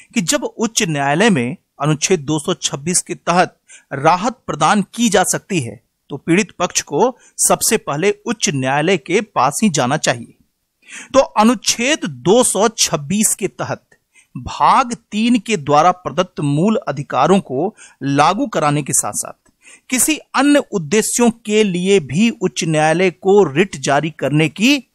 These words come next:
शक्ति है। और यहां पर यह जो किसी अन्य उद्देश्य के लिए इसका जिक्र है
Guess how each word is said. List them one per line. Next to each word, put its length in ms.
शक्ति 400
है। 200
और 160
यहां 460
पर 280
यह 180
जो 300
किसी 320
अन्य 240
उद्देश्य 580
के 120
लिए 300
इसका 260
जिक्र 380
है 260